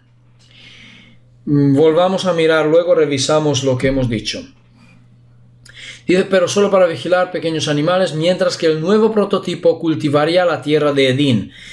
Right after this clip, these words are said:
Este sería Abel en la Biblia como pastor de los animales pequeños,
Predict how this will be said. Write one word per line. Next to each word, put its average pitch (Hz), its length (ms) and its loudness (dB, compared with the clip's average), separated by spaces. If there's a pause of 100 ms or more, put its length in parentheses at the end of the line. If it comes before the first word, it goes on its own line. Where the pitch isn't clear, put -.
(580)
Este 208 300 0
sería 190 460 0
Abel 202 680 0
en 170 180 -2
la 151 120 0
Biblia 170 680 0
como 160 380 0
pastor 180 680 0
de 156 200 0
los 175 340 2
animales 160 580 0
pequeños, 143 1000 -4